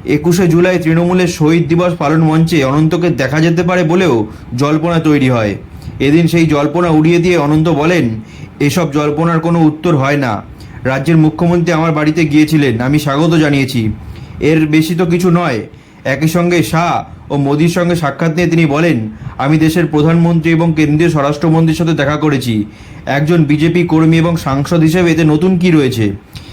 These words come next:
এর সঙ্গে মুখ্যমন্ত্রীর আমার বাড়িতে যাওয়ার কোনো সম্পর্ক নেই।"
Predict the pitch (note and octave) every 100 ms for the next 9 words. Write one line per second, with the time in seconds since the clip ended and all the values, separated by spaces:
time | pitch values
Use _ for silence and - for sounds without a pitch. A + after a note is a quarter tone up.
0 | - C#3+ D3+ F3+ F3+ C#3+ G#2+ G#2+ - -
1 | C#3+ D3 F3 E3+ E3+ E3 D#3 D#3+ D3+ C#3+
2 | D3+ E3 D#3+ E3 E3 F3 F3+ E3 D3+ D3+
3 | D#3+ D#3+ C#3+ C3+ G#2+